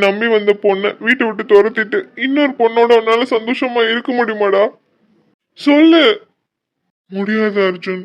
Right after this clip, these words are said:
பிறகு என்னை மட்டும் எதுக்கு இப்படி இருக்க சொல்றீங்க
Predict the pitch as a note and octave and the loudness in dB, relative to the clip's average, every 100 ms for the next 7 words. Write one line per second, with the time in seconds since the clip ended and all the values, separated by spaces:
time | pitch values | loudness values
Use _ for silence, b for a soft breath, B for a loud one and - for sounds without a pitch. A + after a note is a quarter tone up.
0 | - _ _ _ _ _ _ _ - D4 | -16 _ _ _ _ _ _ _ -10 -2
1 | D4 D4 B3+ B3+ D4+ D4 C#4 D4+ C#4+ C#4 | 0 2 0 0 0 -2 -2 0 0 0
2 | D4 C#4+ C4 B3+ C4+ D4 C#4+ B3+ A#3+ B3 | -2 -4 -2 -4 -2 -4 -2 -4 -4 -6